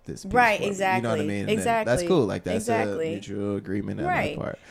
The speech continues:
Speaker 2: And sometimes I don't ask that.
Speaker 1: Mm-hmm.
Speaker 2: You know, it's just like, this is what's moved me. And, I mean, I'm a very spiritual person. And
Speaker 1: Mm-hmm.
Speaker 2: sometimes, you know, God is like, "Okay, for this one, I'm gonna need you to go on and do a solid for this
Speaker 1: Right.
Speaker 2: person,"
Speaker 1: Mm-hmm.
Speaker 2: you know, and I
Speaker 1: Yeah.
Speaker 2: got you on the end somewhere else.
Speaker 1: Mm-hmm.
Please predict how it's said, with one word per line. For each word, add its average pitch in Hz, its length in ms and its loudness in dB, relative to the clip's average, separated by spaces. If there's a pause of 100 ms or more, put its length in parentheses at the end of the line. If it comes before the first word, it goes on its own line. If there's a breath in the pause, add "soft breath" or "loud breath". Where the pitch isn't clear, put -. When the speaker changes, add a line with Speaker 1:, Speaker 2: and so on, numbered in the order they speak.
Speaker 2:
And 320 140 2
sometimes 403 480 4
I 392 120 8
don't 427 220 0
ask 170 240 -2
that. 113 320 -2
Speaker 1:
Mm-hmm. 117 220 -4
Speaker 2:
You 294 80 0
know, 254 260 -2
it's 226 180 -4
just 247 220 -4
like, 220 260 -4
this 208 140 -4
is 202 100 -8
what's 196 220 -4
moved 190 280 -4
me. 208 300 -4
And, 165 260 -6 (380 loud breath)
I 196 80 -2
mean, 196 220 0
I'm 190 160 -2
a 185 40 -6
very 185 220 0
spiritual 180 400 -6
person. 185 380 -4
And 190 120 -2
Speaker 1:
Mm-hmm. 127 40 0
Speaker 2:
sometimes, 180 680 -4
you 226 100 -4
know, 180 140 -4
God 175 300 -2
is 180 100 -8
like, 165 360 -2 (580 loud breath)
"Okay, 220 220 0
for 208 120 -6
this 208 200 0
one, 196 120 -8
I'm 185 80 2
gonna 175 140 8
need 165 200 -6
you 160 120 -10
to 147 220 -6 (180)
go 160 80 -10
on 151 260 -8
and 143 280 -10 (400)
do 165 140 -6
a 151 60 -4
solid 147 420 -6
for - 100 -14
this 143 120 -10
Speaker 1:
Right. 110 160 2
Speaker 2:
person," 143 440 -10
Speaker 1:
Mm-hmm. 120 100 -4
Speaker 2:
you 110 120 -2
know, 143 280 -8 (140)
and 170 120 0
I 160 100 4
Speaker 1:
Yeah. 160 40 -2
Speaker 2:
got 160 320 -2
you 165 140 -6
on 147 100 -8
the 156 60 -8
end 151 300 -6
somewhere 151 360 -8
else. 135 300 -10
Speaker 1:
Mm-hmm. 98 300 -4